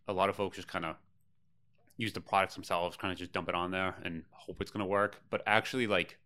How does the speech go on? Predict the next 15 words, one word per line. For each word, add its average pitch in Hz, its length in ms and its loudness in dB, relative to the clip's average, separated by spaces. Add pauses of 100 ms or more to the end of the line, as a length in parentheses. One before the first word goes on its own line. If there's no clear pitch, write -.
(720)
at 113 100 -2
some 135 160 4
point 131 180 4
you 117 40 2
need 110 120 2
to 101 40 -2
create - 320 -10
your 87 160 -2
own 80 80 -4
co-, - 140 -12
you 113 100 -2
need 120 120 2
to 113 180 4 (120)
create 110 300 0
something. 78 460 -4